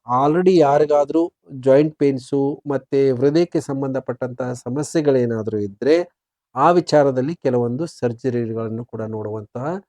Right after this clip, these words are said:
ಸಾಧ್ಯತೆಗಳಿದೆ. So ಹಾಗಾಗಿ ಆರೋಗ್ಯದ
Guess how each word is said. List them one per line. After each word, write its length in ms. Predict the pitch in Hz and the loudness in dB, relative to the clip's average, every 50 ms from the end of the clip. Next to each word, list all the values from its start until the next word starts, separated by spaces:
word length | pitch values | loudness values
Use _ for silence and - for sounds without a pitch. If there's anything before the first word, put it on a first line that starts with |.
| _ _ _ _ _ _ - | _ _ _ _ _ _ -10
ಸಾಧ್ಯತೆಗಳಿದೆ. 800 | - 101 101 117 107 110 117 104 - 104 95 101 101 98 98 101 | -4 0 0 2 2 2 0 0 0 -2 -2 -2 -2 -2 -2 -4
So 180 | 98 - - 120 113 | -4 -4 -4 -4 -2
ಹಾಗಾಗಿ 560 | 104 123 147 160 156 147 143 135 135 151 180 208 - _ _ _ _ _ _ | 2 4 4 4 6 4 4 4 2 0 -2 -2 -4 _ _ _ _ _ _
ಆರೋಗ್ಯದ 640 | - 120 127 143 156 170 175 170 151 151 151 143 | 0 4 4 6 6 6 4 4 2 0 2 2